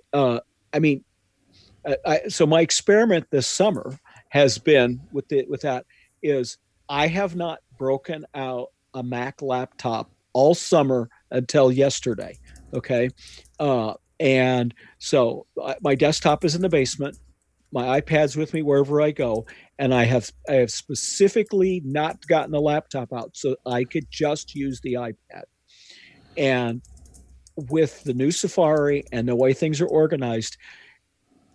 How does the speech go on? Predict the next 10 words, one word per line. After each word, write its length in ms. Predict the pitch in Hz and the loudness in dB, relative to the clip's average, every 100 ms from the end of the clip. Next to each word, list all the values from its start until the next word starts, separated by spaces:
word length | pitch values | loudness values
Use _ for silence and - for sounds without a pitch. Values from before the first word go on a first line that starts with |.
| _ _ _ _ - - - | _ _ _ _ -20 -10 -4
it's 220 | 156 - | -2 2
been, 320 | 165 156 156 - _ _ _ - | 4 4 2 -8 _ _ _ 2
it's 200 | 135 - | 2 4
been 240 | 170 147 - - - | 4 2 0 -8 2
almost 400 | 170 170 156 - | 4 6 4 4
perfect. 460 | 175 165 113 - - | 4 4 2 -4 -4
I 120 | 135 131 | 2 4
went 260 | 147 160 | 4 2
on 280 | 151 147 143 | 2 2 2
vacation 1000 | 131 147 143 - 170 220 - 117 113 | 0 -2 -2 -2 0 0 -4 -4 -6